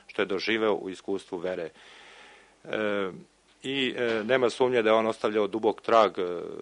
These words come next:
na brojne ljude, da, recimo, Justin Popović, e, je jednom prilikom rekao da je srpski jezik i srpska misao do Nikolaja potpuno mucala, da je srpski jezik sa njim,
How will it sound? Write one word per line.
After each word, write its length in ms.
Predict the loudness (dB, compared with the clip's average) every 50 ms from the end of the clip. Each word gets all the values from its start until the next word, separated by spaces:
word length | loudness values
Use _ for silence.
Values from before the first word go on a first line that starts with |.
| -14 -14 -14 -14 -16 -16 -16
na 300 | -14 -10 -8 -8 -8 -8
brojne 400 | -6 -2 0 0 2 2 0 -2
ljude, 560 | -2 -2 -2 -2 -2 -2 -2 -2 -2 -2 -4 -8
da, 400 | -8 -6 -6 -6 -4 -6 -8 -6
recimo, 320 | -6 -8 -8 -6 -8 -6
Justin 340 | -6 -6 -6 -8 -8 -10 -4
Popović, 600 | -2 -2 -2 0 0 -2 -2 -2 -6 -6 -6 -6
e, 40 | -6 -6 -6 -6 -8 -10 -10 -10 -8
je 340 | -6 -6 -4 -4 -6 -4 -4
jednom 220 | -4 -4 -4 -4
prilikom 440 | -4 -4 -6 -6 -4 -4 -4 -2 0
rekao 300 | -2 -2 -2 -2 -4 -4
da 140 | -4 -4 -6
je 160 | -6 -8 -10 -10
srpski 420 | -8 -6 -6 -6 -6 -6 -8 -2
jezik 440 | 0 0 0 0 0 -6 -8 -8 -16
i 80 | -14
srpska 360 | -12 -10 -10 -10 -6 -6 -6 -4
misao 380 | -4 -6 -6 -4 -4 -4 -2
do 120 | -2 -2 -4
Nikolaja 520 | -6 -6 -4 -2 0 4 4 4 4 4
potpuno 480 | 2 2 0 -2 -2 -2 -6 -4 -2 0
mucala, 540 | 2 2 0 2 2 4 4 4 4 2 -6 -10 _ _ _ _ _ _ _ _ _ _ _ -20 -20 -14 -4 2
da 80 | 4
je 80 | 4 4
srpski 380 | 4 0 -2 -2 -2 -4 0
jezik 280 | 0 0 0 -2 -4 -6
sa 160 | -4 -2 -2
njim, 340 | -2 -2 -4 -4 -6 -8 -10